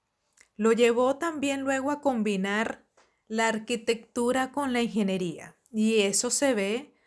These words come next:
muy fácilmente en sus edificaciones. Es el autor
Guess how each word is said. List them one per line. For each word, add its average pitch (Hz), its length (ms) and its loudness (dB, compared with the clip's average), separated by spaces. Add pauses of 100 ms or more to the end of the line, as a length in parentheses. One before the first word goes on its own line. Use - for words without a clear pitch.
(220)
muy 208 480 2
fácilmente 220 1200 -2
en 226 140 -2
sus 220 260 -4
edificaciones. 185 1300 -4 (2250)
Es 247 380 2
el 302 160 -2
autor 226 720 0